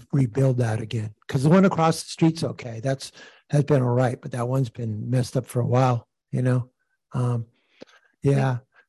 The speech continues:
so, yeah. So last thing I wanted to say, the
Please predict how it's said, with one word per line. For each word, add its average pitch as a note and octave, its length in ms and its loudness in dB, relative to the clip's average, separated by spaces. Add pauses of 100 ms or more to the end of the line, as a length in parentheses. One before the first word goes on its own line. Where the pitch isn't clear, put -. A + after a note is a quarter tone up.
(160)
so, C#3 340 -6 (580)
yeah. C3 220 2
So - 160 -2
last E3+ 300 4
thing F#3 100 0
I D#3+ 40 2
wanted D#3 200 4
to C#3 80 -2
say, D3 440 0
the - 160 -16